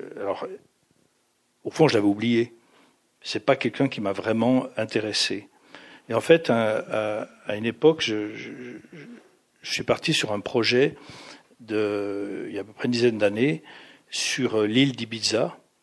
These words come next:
dans, dans les Baléares, euh, dans les, euh, en mille neuf cent trente-trois,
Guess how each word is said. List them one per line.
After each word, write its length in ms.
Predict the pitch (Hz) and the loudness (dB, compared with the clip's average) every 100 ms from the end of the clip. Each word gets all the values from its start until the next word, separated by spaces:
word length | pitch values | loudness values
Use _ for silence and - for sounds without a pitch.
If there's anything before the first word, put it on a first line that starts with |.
| - | -18
dans, 280 | 110 101 101 | -12 -10 -6
dans 120 | 104 | -6
les 100 | 101 | -2
Baléares, 640 | 98 101 98 139 175 - - _ _ _ _ - _ _ - | 0 0 0 0 -2 -8 -20 _ _ _ _ -20 _ _ -4
euh, 340 | 117 107 101 | -2 0 0
dans 140 | 98 110 | 0 2
les, 180 | 117 113 | 2 2
euh, 500 | 110 - 110 104 101 | -2 -2 -2 0 0
en 80 | 113 | 2
mille 80 | |
neuf 100 | 123 | 2
cent 100 | - | 2
trente-trois, 720 | 139 135 113 - 95 104 - | -2 -2 -4 -8 -6 -6 -6